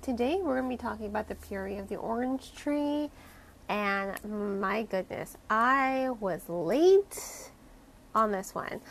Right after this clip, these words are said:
<laughs> This was such a fantastic read, and I don't know why I didn't pick up this book before. I don't know why I waited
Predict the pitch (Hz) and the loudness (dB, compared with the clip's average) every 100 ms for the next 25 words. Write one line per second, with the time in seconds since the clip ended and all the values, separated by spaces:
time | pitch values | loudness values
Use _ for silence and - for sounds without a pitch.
0 | - - 269 269 - 381 - - - - | -20 2 4 4 4 2 2 -8 -14 -16
1 | - 262 285 320 392 359 - - 220 226 | -8 0 2 4 4 2 -2 4 4 4
2 | - - - - - 214 196 - - 180 | -6 -2 -2 -2 -2 -2 -2 -4 2 2
3 | 175 - 254 240 - 214 214 226 254 320 | 2 -4 -2 -2 -4 -2 0 0 2 4
4 | 494 539 392 311 277 240 247 247 240 233 | 6 6 6 4 4 2 0 -2 -4 0
5 | 233 - - - - - - - 233 233 | 0 0 -6 -20 -20 -20 -20 -12 -4 -2
6 | - 247 - 214 - 277 240 208 269 294 | 2 0 2 -2 4 8 10 8 6 4
7 | 247 247 240 220 202 214 220 196 | 6 6 6 2 2 2 4 2